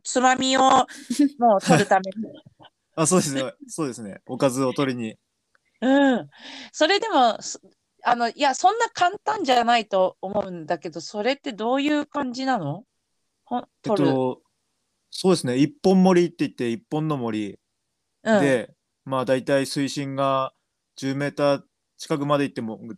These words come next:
Speaker 2: て取るんですけど、
Speaker 1: うん。うん。
Speaker 2: やっぱ、うん。慣れてないと難しいと思います。すごい。
Speaker 1: え、十メートル素潜り？
Speaker 2: はい。
Speaker 1: そう。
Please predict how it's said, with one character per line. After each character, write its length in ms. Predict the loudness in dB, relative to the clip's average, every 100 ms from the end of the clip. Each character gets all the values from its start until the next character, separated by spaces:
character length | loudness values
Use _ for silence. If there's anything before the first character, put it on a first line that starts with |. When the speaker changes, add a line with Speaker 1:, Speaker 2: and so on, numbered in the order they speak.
| _
Speaker 2:
て 360 | -6 -4 -4 -10 -8
取 140 | -6
る 60 | -4
ん 20 |
で 80 | -6
す 60 | -6
け 120 | -6
ど、 300 | -6 -10 -14 _ _ _ -12
Speaker 1:
う 40 |
ん。 40 | -8
う 20 |
ん。 20 |
Speaker 2:
や 40 | 0
っ 20 |
ぱ、 340 | 2 2 0 _ _ _ _ _ _ -10
う 80 |
ん。 260 | -8 -6 -8 -16 _ _ _ _ -8
慣 120 | 2
れ 100 | 2
て 100 | 2
な 100 | 0
い 60 | 0
と 280 | -2 -4 -6
難 160 | -10 -4 -4
し 60 | -4
い 60 | -6
と 80 |
思 100 | -6
い 20 | -6
ま 100 | -10
す。 180 | -14
す 100 | -12
ご 160 | -6 -6
い。 80 | -8 _ _ _ _ _ _ _ -10
Speaker 1:
え、 120 | -10 -6
十 240 | 0 2
メ 120 | 2 0
ー 140 | 0 2
ト 100 | 0
ル 200 | 0 _ -12
素 280 | -10 -4 2
潜 320 | 4 4 0
り？ 220 | -2 -10 _ _ _ 0
Speaker 2:
は 180 | 0
い。 100 | 0 _ _ _ _ _ _ _ _ _ _ _ -2
Speaker 1:
そ 400 | 4 4
う。 40 | 4